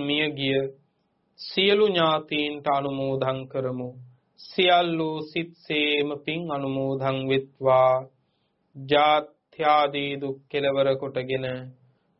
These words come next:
ශාන්ත නිවනින් සැනසෙත්වා කියලා සාදු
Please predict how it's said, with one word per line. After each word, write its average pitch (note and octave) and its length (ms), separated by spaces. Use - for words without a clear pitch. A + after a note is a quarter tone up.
ශාන්ත C#3 720
නිවනින් C3 560
සැනසෙත්වා C3+ 1500
කියලා C3 380
සාදු C3 600